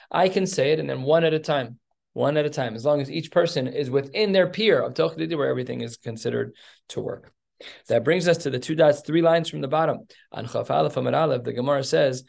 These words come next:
quoting our Mishnah, we had said the following, uh, in our Mishnah. If a person says, "Hareini Nazir,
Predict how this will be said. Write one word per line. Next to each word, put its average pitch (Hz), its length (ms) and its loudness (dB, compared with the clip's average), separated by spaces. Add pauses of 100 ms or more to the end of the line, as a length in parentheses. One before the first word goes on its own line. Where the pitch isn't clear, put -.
(220)
quoting 151 260 2
our 120 160 0
Mishnah, 139 340 -4
we 120 140 -8
had 117 160 -4
said 160 220 2
the 143 80 -4
following, 135 580 0
uh, 127 60 -8
in 120 320 -4
our 117 100 -2
Mishnah. 160 360 -4 (420)
If 113 140 -6
a 113 40 -4
person 135 420 2
says, 127 260 0
"Hareini 123 340 0
Nazir, 147 400 -2